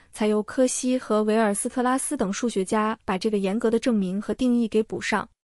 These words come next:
如果微积分从一开始就要求以这样的抽象定义为起点，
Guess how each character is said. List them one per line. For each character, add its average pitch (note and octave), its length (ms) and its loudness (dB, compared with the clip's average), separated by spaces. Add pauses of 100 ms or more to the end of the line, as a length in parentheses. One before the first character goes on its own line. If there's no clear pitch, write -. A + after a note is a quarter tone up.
(360)
如 C4 140 4
果 C#4 140 8
微 C#4+ 140 4
积 D4+ 140 0
分 D4+ 320 2
从 A3+ 240 -2
一 B3 60 0
开 C#4 260 0
始 - 380 -2 (120)
就 A3+ 140 4
要 A#3 180 6
求 G#3+ 280 2
以 G3+ 140 -2
这 - 140 2
样 C4+ 140 4
的 G3+ 80 0
抽 - 180 -2
象 A3 220 0
定 A#3 180 0
义 A3+ 80 0
为 G#3 160 0
起 - 240 -4
点， - 280 -2